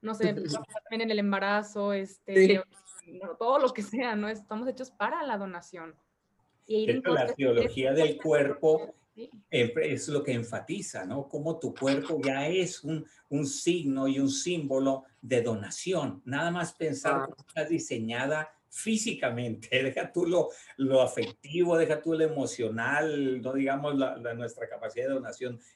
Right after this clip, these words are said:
Speaker 3: amorosa espiritualmente. No, simplemente tu propio cuerpo como, como un ser para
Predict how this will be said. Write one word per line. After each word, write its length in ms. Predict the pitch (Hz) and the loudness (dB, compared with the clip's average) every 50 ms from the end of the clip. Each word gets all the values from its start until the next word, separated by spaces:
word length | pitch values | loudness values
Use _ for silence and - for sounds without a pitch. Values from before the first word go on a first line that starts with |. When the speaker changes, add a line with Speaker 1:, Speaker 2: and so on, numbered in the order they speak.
| _ | _
Speaker 3:
amorosa 540 | - 131 113 110 113 110 110 113 117 - - 123 | -10 -8 -8 -6 -6 -4 -4 -4 -6 -6 -6 -8
espiritualmente. 960 | 117 - - - 113 104 104 - 107 - - 131 160 170 160 139 - - - _ - _ _ _ - | -10 -10 -12 -12 -10 -10 -10 -10 -10 -10 -8 -6 -6 -6 -6 -8 -10 -14 -18 _ -20 _ _ _ -12
No, 220 | 127 170 190 170 | -10 -8 -8 -8
simplemente 640 | - - 180 175 170 180 170 165 170 170 170 180 170 | -10 -10 -10 -10 -8 -8 -8 -8 -8 -8 -8 -10 -12
tu 140 | - 139 139 | -10 -12 -10
propio 320 | 151 156 156 - 165 160 | -8 -8 -8 -8 -8 -10
cuerpo 460 | - 147 151 160 156 - - 135 117 | -6 -4 -4 -4 -4 -6 -8 -8 -8
como, 380 | - - 113 113 113 113 110 - _ _ _ _ _ | -8 -8 -10 -8 -8 -10 -10 -12 _ _ _ _ _
como 200 | - 123 120 139 | -8 -6 -4 -4
un 60 | 147 | -6
ser 300 | 139 - 175 175 170 170 | -4 -2 -2 -2 -2 -2
para 360 | - 160 165 180 170 - - | -4 -6 -6 -6 -6 -10 -14